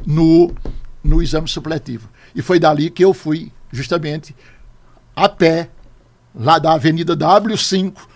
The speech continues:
onde ficava o Colégio do Elefante Branco, né? Conhecido Colégio do Elefante Branco, e eu fui a pé, meio-dia, com um sapato furado, de vez em quando tinha que calçar, caçar, caçar um pedacinho de papelão e forrar o sapato, porque era um buraco enorme no solado do sapato,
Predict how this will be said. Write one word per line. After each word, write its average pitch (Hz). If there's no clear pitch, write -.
onde 151
ficava 170
o 151
Colégio 170
do 165
Elefante 175
Branco, 190
né? 165
Conhecido 147
Colégio 165
do 165
Elefante 160
Branco, 175
e 170
eu 185
fui 175
a 180
pé, 160
meio-dia, 196
com 214
um 226
sapato 208
furado, 185
de 160
vez 214
em -
quando 220
tinha 214
que 175
calçar, 196
caçar, 165
caçar 185
um 170
pedacinho 180
de -
papelão 185
e 196
forrar 202
o -
sapato, 185
porque 214
era 214
um 202
buraco 190
enorme 190
no 185
solado 170
do 113
sapato, 147